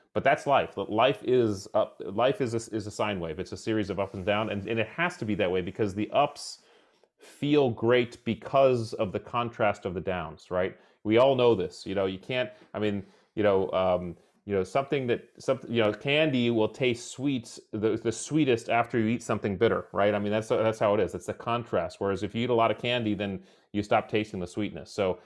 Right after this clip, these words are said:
so we can't have lives that are just great all the time, 'cause then, then it won't feel great anymore. It'll just feel normal and blah.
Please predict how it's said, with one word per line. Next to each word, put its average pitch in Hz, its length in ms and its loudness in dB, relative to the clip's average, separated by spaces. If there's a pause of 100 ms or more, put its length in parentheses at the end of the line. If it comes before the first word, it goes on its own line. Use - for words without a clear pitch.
(120)
so 117 140 -4
we 110 100 0
can't 160 340 0
have 123 300 0
lives 104 400 4
that 95 80 -2
are 98 80 0
just 95 340 -4
great 113 400 0
all 101 160 0
the 92 80 0
time, 85 400 -6
'cause 95 160 -2
then, 113 360 -2 (140)
then 110 380 -2 (200)
it 120 80 2
won't 120 240 2
feel 143 120 2
great 165 220 4
anymore. 87 400 -4
It'll 101 200 -4
just 107 180 -8
feel 110 140 -2
normal 104 360 -2
and 95 100 -6
blah. 92 240 -4